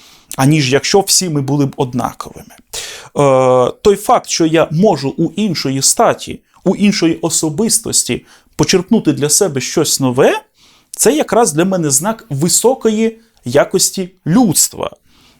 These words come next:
е, за що, я думаю, кожен із нас повинен, е, принести вдячність тому, хто стояв у витоків цього людства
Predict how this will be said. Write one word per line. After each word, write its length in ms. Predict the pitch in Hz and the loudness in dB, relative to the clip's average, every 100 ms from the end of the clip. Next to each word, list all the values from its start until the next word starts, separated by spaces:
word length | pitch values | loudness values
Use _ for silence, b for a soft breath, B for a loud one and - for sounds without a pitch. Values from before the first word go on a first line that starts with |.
| - | -2
е, 360 | 117 110 - - _ | 2 2 0 -6 _
за 200 | 131 139 | -2 0
що, 460 | - 220 220 196 - _ _ _ _ _ _ 143 | 0 4 4 4 -4 _ _ _ _ _ _ -2
я 160 | 160 | 0
думаю, 260 | 180 170 160 | 0 0 0
кожен 300 | 185 131 139 | 0 0 -2
із 140 | 139 | -2
нас 180 | 190 151 | -2 -2
повинен, 500 | - 147 170 151 139 b b b | -2 -2 0 -2 -4 b b b
е, 140 | 131 127 | 0 0
принести 500 | 151 170 156 - 135 | 0 0 0 0 0
вдячність 540 | 127 151 - 135 - | 2 2 2 0 2
тому, 220 | - 214 | 4 4
хто 200 | - - | 2 0
стояв 380 | 156 156 156 151 160 | 0 2 2 2 0
у 320 | 156 - 135 | -2 -4 -6
витоків 600 | 131 202 165 127 127 117 | -4 -4 -2 -4 -4 -6
цього 280 | - 127 131 | -4 0 2
людства 540 | 190 302 - 185 180 | 2 2 0 0 -4